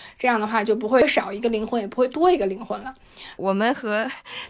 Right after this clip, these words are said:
Speaker 2: Terry 商量好了的意思，其实是我们把 Terry 忽悠瘸了。<laughs>
Speaker 1: 对，就是这么个商量法。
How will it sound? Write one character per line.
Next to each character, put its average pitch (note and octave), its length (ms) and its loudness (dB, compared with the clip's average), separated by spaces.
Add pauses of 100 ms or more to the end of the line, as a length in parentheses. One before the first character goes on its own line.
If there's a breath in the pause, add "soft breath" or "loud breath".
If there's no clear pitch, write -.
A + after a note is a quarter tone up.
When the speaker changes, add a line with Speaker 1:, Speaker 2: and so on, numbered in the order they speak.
Speaker 2:
Terry C4+ 380 2
商 C4+ 200 2
量 A#3+ 140 0
好 - 220 -6
了 D3 220 -4
的 F3 100 -6
意 G#3 240 -4
思， F3+ 160 -8
其 F#3+ 180 -8
实 G3+ 200 -4
是 G#3 100 -4
我 F3+ 180 -2
们 F3+ 200 -2
把 F3+ 160 2
Terry G3+ 340 2
忽 G#3 180 0
悠 F3+ 160 6
瘸 D#3+ 200 -4
了。 D#3 320 0 (800 loud breath)
<laughs> - 680 -2
Speaker 1:
对， D4+ 240 6
就 D4 220 6
是 C4 100 0
这 C#4+ 100 4
么 C4 140 4
个 G3+ 140 -2
商 G3+ 180 -4
量 G3 140 -6
法。 - 180 -12